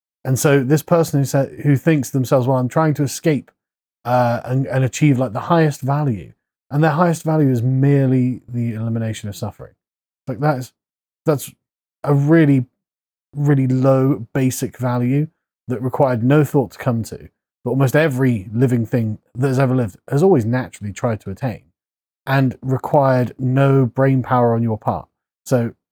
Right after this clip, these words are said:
and that, and that's utopia, is it? Where we just don't feel any pain.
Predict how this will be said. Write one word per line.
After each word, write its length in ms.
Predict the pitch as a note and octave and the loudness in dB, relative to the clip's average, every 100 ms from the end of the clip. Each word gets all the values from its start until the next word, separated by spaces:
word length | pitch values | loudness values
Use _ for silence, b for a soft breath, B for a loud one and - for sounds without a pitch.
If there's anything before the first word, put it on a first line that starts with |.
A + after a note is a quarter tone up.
| - - | -12 -2
and 180 | D3 D#3 | 2 2
that, 140 | C#3+ | 2
and 200 | C#3 C3 | 0 0
that's 300 | D#3 B2+ - | 0 -4 -4
utopia, 540 | B2+ A#2+ C3+ A#2+ - - | -2 2 2 0 -6 -14
is 140 | D2+ | -16
it? 160 | G#2 - _ _ _ | -18 -18 _ _ _
Where 280 | A2 A#2 B2 | -8 -6 -2
we 180 | C3 C#3 | 2 2
just 160 | C#3 | 2
don't 160 | - B2 | 0 0
feel 160 | C3 G#2+ | -2 -4
any 160 | G#2 | -4
pain. 380 | - B2+ G#2 E2+ | -4 -6 -6 -10